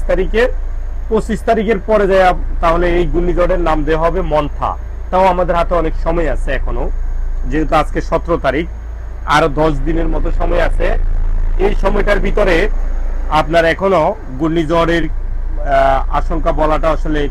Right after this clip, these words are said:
খুবই টাফ। তো ঠিক আছে, ভালো থাকবেন। মোটামুটি আরো সময় গ-, সামনে আগ-, উম,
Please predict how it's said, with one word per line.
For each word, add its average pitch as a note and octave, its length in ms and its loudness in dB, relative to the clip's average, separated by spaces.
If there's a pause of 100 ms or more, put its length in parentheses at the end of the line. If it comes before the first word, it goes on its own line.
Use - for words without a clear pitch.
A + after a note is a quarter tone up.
খুবই E3+ 300 -2 (120)
টাফ। D#3+ 300 4 (1200)
তো F#3+ 80 0
ঠিক G#3 240 0
আছে, G#3+ 340 2 (260)
ভালো D#3 180 2
থাকবেন। F3 340 0
মোটামুটি E3 640 0 (100)
আরো D#3 240 0
সময় E3 340 0
গ-, C#3+ 160 -2 (280)
সামনে D#3 240 0
আগ-, D3+ 380 0
উম, C#3+ 160 0